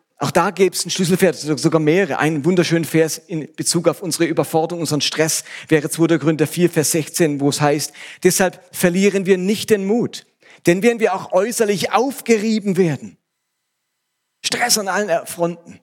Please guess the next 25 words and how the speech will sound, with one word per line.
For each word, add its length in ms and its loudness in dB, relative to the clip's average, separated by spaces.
wenn 100 0
wir 120 2
äußerlich 380 0
aufgerieben 540 -2
werden, 360 2
wird 240 2
doch, 200 2
werden 260 2
wir 80 4
doch 220 0
innerlich 840 -2
von 180 -4
Tag 340 -2
zu 140 -6
Tag 480 -4
erneuert. 680 -4
Oder 160 4
genauso 340 2
schön 240 2
finde 160 -2
ich 140 -2
Epheser 260 2
drei, 240 0
Vers 240 -2
sechzehn. 560 -2